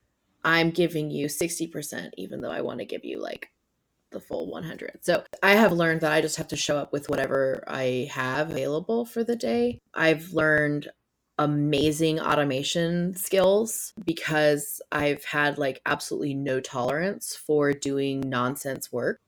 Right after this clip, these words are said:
or work that I could have duplicated or just gotten rid of or, you know, automated. So, so that's a really wonderful gift that has come from that diagnosis is, is, you know, like,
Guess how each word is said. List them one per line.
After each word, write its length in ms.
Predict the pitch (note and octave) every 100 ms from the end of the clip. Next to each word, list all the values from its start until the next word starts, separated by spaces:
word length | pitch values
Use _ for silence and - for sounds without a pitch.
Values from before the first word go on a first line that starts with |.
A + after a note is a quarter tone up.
| _ -
or 320 | D3+ D3+ C#3
work 440 | D3 D3 E3+ - _
that 360 | D3 D3+ C#3+ - _ -
I 120 | -
could 200 | C#3+ D3
have 300 | D3 C#3 C#3
duplicated 680 | D3 C#3+ D3 - D#3 F3+ G3+ _ -
or 480 | D3 C#3 C#3 C#3 - _ -
just 280 | C#3+ -
gotten 300 | - C#3 D3+
rid 160 | C#3 C#3
of 300 | D3 E3 E3
or, 320 | - D3+ E3 F3
you 120 | D3+
know, 200 | C3 C#3+
automated. 680 | - C#3 C#3+ D3 E3 F#3
So, 520 | - - D3 C3+ C#3 - - - -
so 200 | - -
that's 280 | D#3 D3 -
a 80 | D3
really 520 | C#3+ C#3 C3+ D#3 E3+ -
wonderful 580 | E3 D#3+ F#3+ G3+ F#3 E3+
gift 300 | D3+ D#3+ D3+
that 140 | D#3+ D3
has 160 | C#3
come 200 | - C#3+
from 180 | C#3+ C3+
that 220 | C3+ C#3+
diagnosis 760 | D3+ C#3+ E3 C#3+ - - D#3+ -
is, 200 | - -
is, 300 | - C#3+ -
you 80 | C#3+
know, 120 | C3+
like, 400 | B2+ C3 C3 -